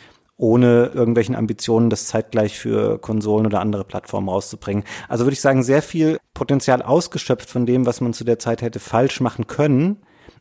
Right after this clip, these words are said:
Und dann, drei Jahre später, haben sie das Ganze doch nochmal für P S drei und Xbox rausgehauen. Das gab's dann nur, glaub ich, ein paar Monate und dann haben sie es wieder entfernt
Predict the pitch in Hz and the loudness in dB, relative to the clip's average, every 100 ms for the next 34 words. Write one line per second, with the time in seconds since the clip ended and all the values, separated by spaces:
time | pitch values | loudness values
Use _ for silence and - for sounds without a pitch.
0 | _ 127 117 _ 113 127 220 269 254 _ | _ 0 0 _ 0 4 4 2 -2 _
1 | _ _ _ 107 147 185 165 151 - 127 | _ _ _ 0 2 4 2 -2 -6 -6
2 | 135 101 123 160 _ _ 120 131 135 123 | -4 -2 -2 -4 _ _ -2 0 0 -2
3 | - 127 123 143 - 135 131 139 - 131 | 0 2 2 2 0 0 2 2 2 0
4 | 123 113 123 - _ 127 117 - 113 123 | 0 0 -4 -4 _ -2 -2 2 2 2
5 | - - 127 - 98 - 110 104 107 147 | -2 -4 -4 -2 -2 -2 -4 0 2 2
6 | 180 - - - _ _ - - 127 - | -2 -8 -20 -20 _ _ -4 0 0 2
7 | 156 151 147 135 127 - 123 117 151 175 | 2 2 2 -2 -2 -2 0 2 2 0
8 | 143 123 143 139 127 131 117 - 101 98 | 0 0 0 -2 -2 0 0 0 0 0
9 | 98 | -2